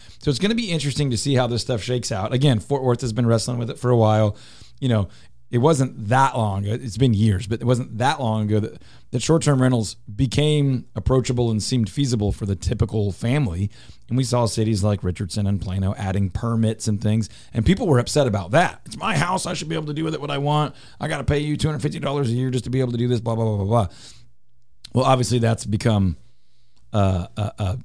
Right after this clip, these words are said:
an issue of much greater magnitude. And we'll continue. Everything's always evolving. Government's evolving. Restrictions are evolving. Communities are evolving. The real estate market's evolving. So this doesn't surprise me at all.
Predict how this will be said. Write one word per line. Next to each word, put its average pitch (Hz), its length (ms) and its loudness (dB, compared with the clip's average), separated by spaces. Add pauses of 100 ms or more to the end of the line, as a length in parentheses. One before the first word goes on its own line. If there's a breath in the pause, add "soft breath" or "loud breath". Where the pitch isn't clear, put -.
(140)
an 113 120 0
issue 113 360 4
of 90 140 2
much 95 260 -2
greater 101 280 -2
magnitude. 85 720 -4
And 135 140 2
we'll 151 160 2
continue. 151 640 4 (640 loud breath)
Everything's 143 360 2
always 147 280 0
evolving. 135 640 2 (500 soft breath)
Government's 127 360 2
evolving. 120 400 2
Restrictions 110 440 0
are 110 80 2
evolving. 110 380 2
Communities 107 440 0
are 110 100 0
evolving. 110 500 0
The 98 80 0
real 110 140 0
estate 113 220 -2
market's 104 300 -2
evolving. 107 400 0
So 117 120 2
this 147 140 2
doesn't 185 280 0
surprise 120 640 0
me 135 200 4
at 117 120 4
all. 131 380 -2